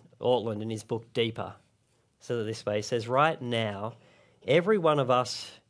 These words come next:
who is in Christ is e-, either killing sin or being killed by sin, either getting stronger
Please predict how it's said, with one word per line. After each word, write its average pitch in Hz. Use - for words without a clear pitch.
who 127
is 113
in 131
Christ 110
is 113
e-, 110
either 110
killing 170
sin 107
or 110
being 113
killed 117
by 101
sin, -
either 123
getting 123
stronger 147